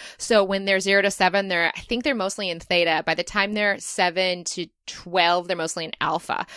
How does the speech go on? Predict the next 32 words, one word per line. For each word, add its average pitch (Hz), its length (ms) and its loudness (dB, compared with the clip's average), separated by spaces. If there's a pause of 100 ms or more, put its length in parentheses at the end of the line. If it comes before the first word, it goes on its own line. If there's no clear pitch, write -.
(180)
Now, 208 220 2
those 208 360 0
brainwave 202 520 -2
states - 360 -8
are 170 60 -2
where 175 160 -2
the 165 120 -4
subconscious 175 720 -6
is. 269 140 -4
So 220 100 -6
they're 226 200 0
downloading 185 580 -2
how 180 240 -2
the 185 80 -4
world 165 340 -6
works, 156 280 -4
so 185 80 -8
they 175 140 0
understand 180 440 -4
how 175 160 0
to 208 80 -2
live 190 220 -2
in 180 200 -4
San 185 280 -2
Diego 165 420 2
and 170 140 -10
how 170 140 0
to 175 80 -4
be 170 120 -6
Pat 160 300 0
Flynn's 160 480 -12
child. - 480 -6